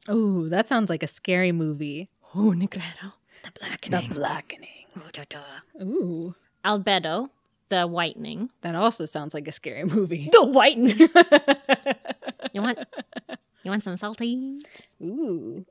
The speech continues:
Speaker 1: Uh,
Speaker 2: Ooh.
Speaker 1: actually, like, I would kill for a saltine
Speaker 2: I would
Speaker 1: right
Speaker 2: really
Speaker 1: now.
Speaker 2: like one.
Speaker 1: I would love a saltine, actually.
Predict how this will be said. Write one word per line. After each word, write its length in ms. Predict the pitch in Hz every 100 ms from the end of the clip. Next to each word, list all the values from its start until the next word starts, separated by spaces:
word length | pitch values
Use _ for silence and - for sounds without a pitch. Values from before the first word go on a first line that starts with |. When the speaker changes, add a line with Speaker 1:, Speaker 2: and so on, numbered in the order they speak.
| -
Speaker 1:
Uh, 160 | 226 466
Speaker 2:
Ooh. 40 |
Speaker 1:
actually, 360 | 220 220 - - -
like, 280 | 175 156 - _ _ _
I 120 | 180 185
would 140 | 160
kill 220 | - -
for 140 | - -
a 60 |
saltine 420 | - - - -
Speaker 2:
I 40 | 285
would 160 | 262 220
Speaker 1:
right 0 |
Speaker 2:
really 160 | -
Speaker 1:
now. 60 | 165
Speaker 2:
like 220 | 117 -
one. 120 | 214
Speaker 1:
I 120 | 208
would 120 | 196 175
love 320 | 170 180 151
a 40 |
saltine, 460 | 170 - - - 107
actually. 580 | 92 - - 90 202